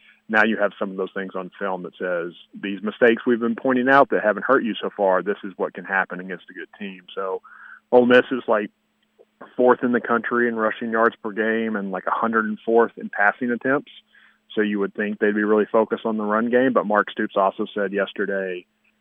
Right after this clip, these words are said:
there's a lot in the passing game that they just haven't had to put on film yet because of the opponents they were playing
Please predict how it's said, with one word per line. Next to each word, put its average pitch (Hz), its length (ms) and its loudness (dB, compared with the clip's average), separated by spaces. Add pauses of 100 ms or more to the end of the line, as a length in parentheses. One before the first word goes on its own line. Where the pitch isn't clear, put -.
(140)
there's 107 200 2
a 107 60 8
lot 107 340 8
in 107 60 -8
the 104 60 -6
passing 101 460 -4
game 95 280 -10
that 90 140 -6
they 98 160 -2
just 92 220 -12
haven't 92 280 -4
had 98 180 -4
to 95 60 -10
put 101 180 -4
on 90 160 -8 (100)
film 101 280 -2
yet 90 280 -8
because 92 320 -14
of 95 160 -16
the 95 120 -8
opponents 107 440 -4
they 92 80 -10
were 90 100 -8
playing 90 280 -8